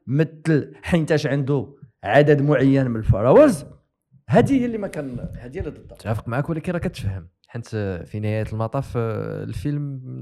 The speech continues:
Speaker 2: منتوج، وكاي منتوج خاصك دير ليه الاشهار. دونك انت ملي تجيب ليه داك الانفلونس، حيت
Speaker 1: رجع اللي قلنا في الاول ديال الاذاعه، واللي قلت لك كنتفهم
Speaker 2: مم.
Speaker 1: موقفهم،
Speaker 2: مم.
Speaker 1: ولكن انا بغيت من، راه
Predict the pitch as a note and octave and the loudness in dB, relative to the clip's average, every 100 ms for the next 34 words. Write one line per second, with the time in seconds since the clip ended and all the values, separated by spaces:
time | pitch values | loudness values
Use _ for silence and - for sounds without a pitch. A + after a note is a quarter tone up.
0 | A#2+ C3+ C3 C#3+ D3+ C#3+ G2+ G2 - - | -12 -12 -12 -6 -6 -4 -6 -8 -14 0
1 | - C3 A#2+ A2+ A2+ B2 - A2+ - - | 0 2 0 -2 -6 -8 -8 -10 -12 -12
2 | G2+ G2+ F#2 C#3 - F2 F2+ F2 F2+ F2+ | -8 -6 -4 -4 -4 -6 -6 -6 -8 -8
3 | F2+ F#2 F#2 F2+ F2+ F2+ E2+ F2+ - F#2 | -8 -8 -8 -8 -8 -8 -8 -10 -8 -6
4 | F#2 - D#2+ D#2+ - G2+ - G#2+ B2 - | -6 -10 -16 -14 -12 -12 -10 -10 -10 -14
5 | - - B3 - E3 C4 A#3 B3+ E4 A3 | -16 -12 -12 -10 -6 -4 -2 0 0 0
6 | G#3+ - G3+ G3 F#3+ F3 E3+ D3 C3+ D3 | 0 2 2 2 4 4 4 2 0 0
7 | C3+ _ C#3 C#3 B2+ C3+ C3+ A2 C#3 - | -4 _ -4 0 2 2 -2 -4 -12 -4
8 | D3+ C3+ - A#2+ D#3 C#3+ - E3 D3+ D3 | -4 -4 -6 -2 -2 -4 -4 2 2 2
9 | D3+ C3+ D3+ D3 B2+ C#3+ D3+ F3 D#3 D3 | 0 2 -2 -2 -4 0 0 0 -4 -4
10 | D#3 D3 C3 _ _ G#4 B4+ - | -8 -12 -14 _ _ -6 -4 -4